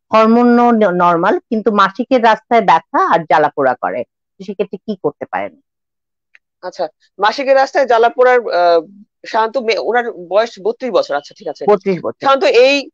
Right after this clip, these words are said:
Speaker 2: হ্যাঁ, এই, এই যে মাসিকের রাস্তায় জ্বালাপোড়ার একটা main কা-, cause হচ্ছে fungal infection। তো উনার হচ্ছে যে, আহ, জ্বালাপোড়ার সাথে, আহ, সাদা স্রাব বেশি ভাঙছে কিনা সেটাও একটু খেয়াল করতে হবে আমাদের,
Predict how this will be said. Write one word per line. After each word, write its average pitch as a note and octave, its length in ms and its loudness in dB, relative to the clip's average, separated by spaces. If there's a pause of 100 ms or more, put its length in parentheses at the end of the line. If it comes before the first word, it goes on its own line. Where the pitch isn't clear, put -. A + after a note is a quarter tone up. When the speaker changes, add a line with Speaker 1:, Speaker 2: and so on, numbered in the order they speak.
Speaker 2:
হ্যাঁ, F#3 160 -2
এই, A#3+ 300 2
এই B3+ 200 2
যে C#4 220 0
মাসিকের A#3+ 400 0
রাস্তায় B3 220 -2
জ্বালাপোড়ার A3 460 2
একটা A3 280 -2
main A3 320 0
কা-, F#3+ 260 -4
cause G#3 220 2
হচ্ছে A#3+ 160 0
fungal G3 320 0
infection। D#3+ 460 -4 (420)
তো G#3+ 80 -2
উনার C4 240 4
হচ্ছে D4 200 -6
যে, C4+ 360 2
আহ, G3 100 2
জ্বালাপোড়ার A3+ 520 2
সাথে, C4 480 0 (320)
আহ, F#3+ 180 0
সাদা G#3+ 260 0
স্রাব A#3+ 220 -2
বেশি G#3+ 220 -6
ভাঙছে A3+ 300 -10
কিনা A#3+ 260 -6
সেটাও A3 320 -4
একটু G#3 160 -16
খেয়াল G3 220 -2
করতে F#3+ 240 -8
হবে F3+ 140 -2
আমাদের, F3 340 -2